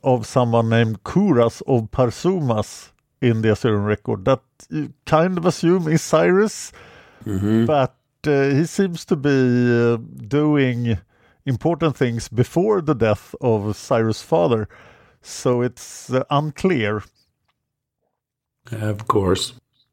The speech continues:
Speaker 2: That's the hard part. But I think it's, our fans will go, we'll, we, we, it's good that we're getting, like, the, even if we don't know the exact date, we're getting this, what's happening in the period, you know?
Speaker 1: We can be fairly sure that Cyrus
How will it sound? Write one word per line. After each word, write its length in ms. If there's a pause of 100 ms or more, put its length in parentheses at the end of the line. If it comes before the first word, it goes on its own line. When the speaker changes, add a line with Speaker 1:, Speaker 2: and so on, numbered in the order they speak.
(440)
Speaker 2:
That's 320
the 160
hard 300
part. 360 (880)
But 160
I 60
think 200
it's, 220
our 160
fans 340
will 140
go, 300
we'll, 200
we, 100
we, 240
it's 160
good 180
that 80
we're 120
getting, 300
like, 220
the, 260 (100)
even 140
if 80
we 60
don't 120
know 100
the 80
exact 360
date, 200
we're 120
getting 320
this, 280 (120)
what's 240
happening 480
in 80
the 60
period, 460
you 100
know? 260 (760)
Speaker 1:
We 140
can 180
be 80
fairly 440
sure 340
that 200
Cyrus 680